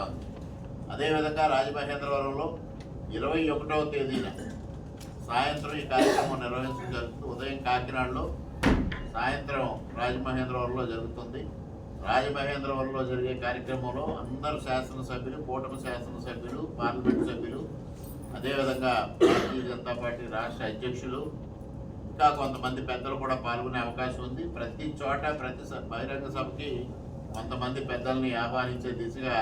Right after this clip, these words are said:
రాష్ట్ర పార్టీ వాళ్ళ కసరత్తు చేస్తూ ఉంది. తొందరలోనే ఆ వివరాలు కూడా వెల్లడిస్తాం.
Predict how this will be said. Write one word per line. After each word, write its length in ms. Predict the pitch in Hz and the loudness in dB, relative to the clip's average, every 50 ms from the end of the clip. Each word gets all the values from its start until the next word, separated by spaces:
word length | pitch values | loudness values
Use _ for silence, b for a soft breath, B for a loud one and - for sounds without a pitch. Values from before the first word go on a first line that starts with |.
| 110 - - - | 2 0 -2 -4
రాష్ట్ర 240 | 110 113 113 - - 123 | -2 -2 -2 -4 -4 -4
పార్టీ 240 | 127 123 123 - 127 120 117 | -2 -2 -2 -2 -2 0 0
వాళ్ళ 120 | 117 117 113 110 | 0 -2 -2 -4
కసరత్తు 400 | 107 107 117 123 120 120 - 113 113 | -6 -6 -6 -6 -6 -6 -6 -6 -4
చేస్తూ 280 | 113 110 110 110 - 117 110 110 | -4 -4 -4 -4 -4 -4 -4 -2
ఉంది. 160 | 110 - 95 101 - - - - - - - - - - - - | -4 -6 -6 -8 -8 -8 -8 -8 -8 -8 -6 -6 -6 -6 -6 -4
తొందరలోనే 560 | 110 117 127 131 143 143 139 143 143 139 139 131 | -2 -2 0 2 2 2 2 2 2 4 4 4
ఆ 40 | 127 120 120 | 4 4 2
వివరాలు 340 | 120 120 131 131 127 127 127 123 - | 0 2 4 4 4 4 0 0 -2
కూడా 120 | 123 123 120 113 | -2 -2 -2 -2
వెల్లడిస్తాం. 540 | 113 110 117 117 123 127 127 - - - - | -2 -2 -2 -2 -2 -2 -4 -2 -2 -2 -2